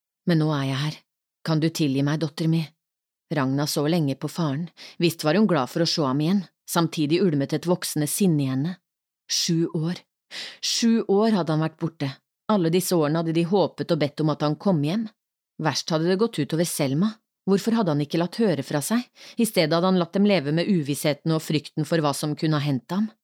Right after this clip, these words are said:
«Du skylder Selma og meg en forklaring på hvorfor du ikke har gitt lyd fra deg.» Hun hørte selv hvor kald stemmen hennes var blitt.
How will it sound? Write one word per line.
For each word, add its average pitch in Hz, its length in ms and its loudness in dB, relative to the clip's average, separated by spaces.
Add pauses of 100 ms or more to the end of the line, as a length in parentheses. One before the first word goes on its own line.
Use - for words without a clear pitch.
(440)
«Du 196 120 4
skylder 190 320 2
Selma 175 360 0
og 180 40 2
meg 151 160 2
en 151 80 -2
forklaring 185 680 0
på 214 120 2
hvorfor 180 280 2
du 185 60 2
ikke 165 180 0
har 160 80 4
gitt 160 120 -6
lyd 147 240 0
fra 170 120 -2
deg.» 214 200 2 (440)
Hun 156 120 0
hørte 156 320 0
selv 143 280 0
hvor 180 160 0
kald 139 280 -2
stemmen 156 360 0
hennes 135 240 -2
var 139 120 -2
blitt. - 320 -6